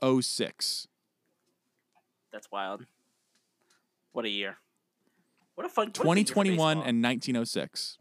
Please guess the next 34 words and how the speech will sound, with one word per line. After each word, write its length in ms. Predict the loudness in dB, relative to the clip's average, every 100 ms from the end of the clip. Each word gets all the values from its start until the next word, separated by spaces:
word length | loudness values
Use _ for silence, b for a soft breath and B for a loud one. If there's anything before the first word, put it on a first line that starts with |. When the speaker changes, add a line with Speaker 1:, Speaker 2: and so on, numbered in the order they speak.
| -8
Speaker 2:
A 100 | -4
lot 140 | -4
of 60 | -6
people 160 | -8
are 40 | -6
saying 240 | -4 -6
this 140 | -8 -10
was 80 |
the 60 | -6
best 220 | -6 -6
trade 200 | -6 -4
deadline 280 | -4 -6 -6
of 80 | -6
all 120 | -6
time 360 | -6 -8 -8 -14
as 100 | -14
far 200 | -8 -6
as, 120 | -6
like, 260 | -12 -14 -18 _ _
names 720 | -12 -8 -6 -8 -12 -14 -16 -14
getting 240 | -14 -14 -14
moved. 400 | -16 -18 -20 -20 _ _ _ _ _ _ _ _ -20 -20
Would 120 | -12
you 100 | 6
Speaker 1:
Well, 120 | 8
Speaker 2:
agree 20 | 10
with 80 |
Speaker 1:
yeah, 140 | 10 8
Speaker 2:
that? 80 | 8
Speaker 1:
you 80 | 8
gotta 220 | 8 8
think. 600 | 6 6 6 4 -2 -12 4
You've 280 | 4 6
got, 580 | 8 10 10 6 2 -4